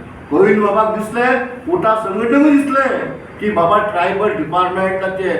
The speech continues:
ऑफिसर जे आसा ते योग्य पद्दतीन काम करिना, योग्य पद्दतीन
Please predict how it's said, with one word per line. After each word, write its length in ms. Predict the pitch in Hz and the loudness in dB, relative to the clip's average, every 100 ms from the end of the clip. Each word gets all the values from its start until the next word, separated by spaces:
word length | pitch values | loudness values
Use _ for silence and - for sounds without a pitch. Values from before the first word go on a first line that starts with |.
| - - | -6 -6
ऑफिसर 560 | 131 - 294 285 262 - | -4 2 4 4 2 2
जे 80 | 190 | 0
आसा 520 | 185 226 277 - - - | 2 2 2 -2 -4 0
ते 80 | - | 2
योग्य 300 | 233 247 254 | 4 2 2
पद्दतीन 480 | 240 208 220 233 233 | 0 0 0 0 -4
काम 340 | 226 202 214 214 196 | -2 0 0 0 0
करिना, 560 | 214 240 247 - 170 175 | 0 2 0 0 -4 0
योग्य 340 | 226 240 247 | 0 0 -2
पद्दतीन 540 | 226 233 247 254 247 | -4 -4 0 0 -2